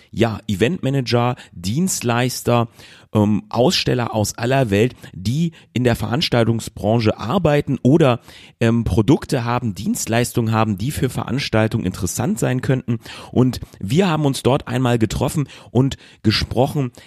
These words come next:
welche Trends gibt es in der Eventbranche, wie sieht die Eventbranche aus, was sind unsere Highlights, was macht diese Messe besonders.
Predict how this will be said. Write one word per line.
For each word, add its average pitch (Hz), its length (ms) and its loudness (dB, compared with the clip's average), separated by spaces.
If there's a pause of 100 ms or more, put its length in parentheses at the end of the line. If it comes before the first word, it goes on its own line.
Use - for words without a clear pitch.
(120)
welche 120 720 2 (220)
Trends 175 520 -2
gibt 143 220 -2
es 135 160 -2
in 127 100 0
der 117 100 4
Eventbranche, 117 800 0 (280)
wie 101 360 -2
sieht 160 180 0
die 117 160 0
Eventbranche 117 640 0
aus, 131 300 0
was - 180 -2
sind 147 220 0
unsere 117 460 -2
Highlights, 120 440 0 (200)
was 127 240 -2
macht 127 220 -4
diese 120 200 0
Messe 113 340 2
besonders. 120 580 0